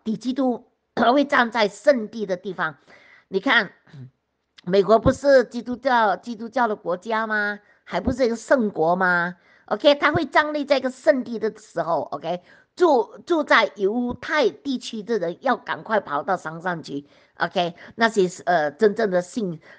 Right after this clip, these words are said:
爱主耶稣、爱上帝的，要跑到山上去哦。在屋顶上的不要，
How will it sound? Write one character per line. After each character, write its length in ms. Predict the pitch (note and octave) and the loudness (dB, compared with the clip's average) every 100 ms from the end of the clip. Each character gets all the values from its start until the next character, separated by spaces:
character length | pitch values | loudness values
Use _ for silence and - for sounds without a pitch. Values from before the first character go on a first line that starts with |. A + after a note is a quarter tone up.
| _ | _
爱 160 | A3+ G3+ | 2 2
主 180 | - | 0
耶 180 | F3 A3 | -2 2
稣、 160 | G#3 G#3 | 2 2
爱 180 | - F#3+ | -2 -2
上 240 | G3 F3 | -6 -8
帝 140 | F3+ | -6
的， 60 | E3+ | -4
要 80 | G3 | -4
跑 220 | - C#3+ | -4 -6
到 120 | F3+ | -6
山 220 | E3 D3+ | -6 -10
上 220 | D#3 E3+ D3 | -10 -10 -10
去 180 | E3 | -10
哦。 140 | D3 D3 - - | -10 -10 -14 -4
在 160 | B3+ B3+ | -2 2
屋 100 | D4 | 0
顶 220 | G3+ G3 | 0 -4
上 220 | B3+ A#3 | 0 2
的 80 | A3 | 2
不 200 | - D4 | 0 2
要， 320 | C#4+ A3 E3+ | 4 4 0